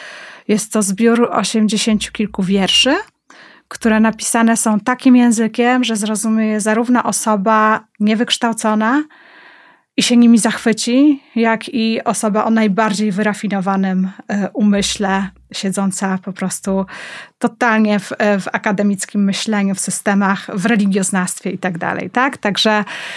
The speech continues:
e, także jest to absolutnie genialna rzecz, ym, i Tao Te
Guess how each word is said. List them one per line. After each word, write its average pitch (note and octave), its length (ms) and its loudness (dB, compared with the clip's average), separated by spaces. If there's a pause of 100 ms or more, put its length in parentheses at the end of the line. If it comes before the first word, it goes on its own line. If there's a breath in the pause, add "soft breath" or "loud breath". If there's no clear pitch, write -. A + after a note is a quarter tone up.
(680 loud breath)
e, A#3+ 140 2
także A3 280 2
jest B3 160 2
to C4+ 80 2
absolutnie B3 540 2
genialna A#3 500 6
rzecz, G#3+ 520 0 (480)
ym, G#3+ 180 2 (160)
i A3 440 6 (560)
Tao C#4+ 240 4
Te C#4+ 120 2